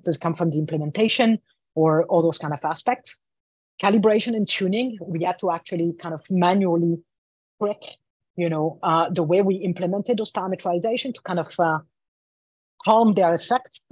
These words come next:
in, in certain places. And of course, the computational cost and the infrastructure. So interestingly, most climate models are actually written in Fortran, which,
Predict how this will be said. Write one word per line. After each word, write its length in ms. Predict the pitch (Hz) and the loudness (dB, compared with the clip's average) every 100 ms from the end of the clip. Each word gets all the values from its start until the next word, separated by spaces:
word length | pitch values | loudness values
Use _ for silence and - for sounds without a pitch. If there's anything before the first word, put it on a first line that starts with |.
| 226 | -8
in, 300 | 220 214 220 - | -2 0 0 -2
in 240 | 208 202 | 0 0
certain 400 | 202 - 208 226 | -2 -4 -4 -4
places. 560 | 202 196 214 339 320 _ _ _ _ _ _ _ - | -6 -8 -8 -6 -8 _ _ _ _ _ _ _ -4
And 80 | |
of 100 | 208 | -2
course, 140 | - 294 | 0 -2
the 60 | |
computational 640 | 226 220 208 269 262 214 196 | -2 -6 -4 -6 -4 -6 -6
cost 320 | - 262 - | -4 -6 -4
and 80 | 185 | -6
the 80 | 208 | -6
infrastructure. 720 | 277 190 165 170 - - 147 _ _ _ _ _ | -6 -8 -8 -10 -12 -20 -20 _ _ _ _ _
So 280 | - 208 202 | -6 -4 -4
interestingly, 760 | - 233 247 - 214 190 208 285 | -4 -6 -6 -6 -4 -4 -4 -6
most 580 | 254 190 175 175 220 - | -6 -4 -2 -2 -4 -8
climate 340 | - 202 190 - | -8 -6 -6 -4
models 280 | 170 160 196 | -2 -2 -2
are 100 | 156 | -2
actually 260 | 156 156 | -2 -2
written 280 | 156 160 170 | -2 -2 -4
in 120 | 170 | -6
Fortran, 560 | 180 - 196 - 160 226 | -4 -2 -2 -4 -8 -8
which, 360 | 165 143 - | -8 -10 -12